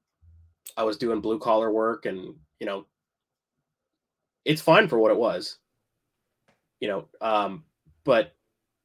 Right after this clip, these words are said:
I just never had, like, an in to do any, anything with writing that I wanted to do until, um, one of my friends, she encouraged me to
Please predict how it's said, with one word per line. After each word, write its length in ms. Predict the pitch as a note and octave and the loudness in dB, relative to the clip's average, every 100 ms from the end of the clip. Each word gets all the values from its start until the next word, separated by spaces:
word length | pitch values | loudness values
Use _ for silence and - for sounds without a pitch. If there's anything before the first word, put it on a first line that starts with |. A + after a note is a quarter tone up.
| - | -12
I 80 | C3 | -8
just 220 | C3+ D3+ | -4 2
never 200 | D3 C#3+ | 2 2
had, 160 | C#3 C3+ | 0 2
like, 180 | A#2+ | 2
an 100 | A#2 | 0
in 320 | G#2 C#3+ C#3 A2+ | 0 0 0 -2
to 100 | G#2+ | -4
do 200 | A#2+ A#2 | -4 -2
any, 260 | B2+ A2+ | -4 -4
anything 380 | B2+ B2+ C3 A#2 | -4 -6 -4 -4
with 140 | G#2 | -4
writing 340 | G#2+ A2+ C#3+ G#2+ | -4 -2 -2 -4
that 100 | G2 | -4
I 60 | |
wanted 300 | G2 G2+ G2 | -4 -6 -8
to 60 | - | -12
do 420 | G2 D#3+ D3+ G#2+ _ _ _ _ _ _ _ | -4 0 0 -4 _ _ _ _ _ _ _
until, 560 | A#2+ A2 C3 B2 A#2 - | -12 -6 0 2 2 -2
um, 440 | A#2 A2 G#2 F#2 - _ - | -2 -2 -2 -6 -16 _ -4
one 160 | C3+ | -2
of 60 | D3+ | 0
my 100 | A#2+ | -4
friends, 420 | - C3+ D3+ C3+ | -4 -4 -2 -4
she 340 | - B2+ A2+ F#2 | -8 -10 -10 -10
encouraged 600 | A2+ A2 - B2 A#2+ - | -10 -8 -4 -2 -2 -6
me 340 | A2+ A2 G#2+ - _ _ _ - | -6 -4 -6 -10 _ _ _ -8
to 440 | G#2+ G2+ G2 | -4 -4 -6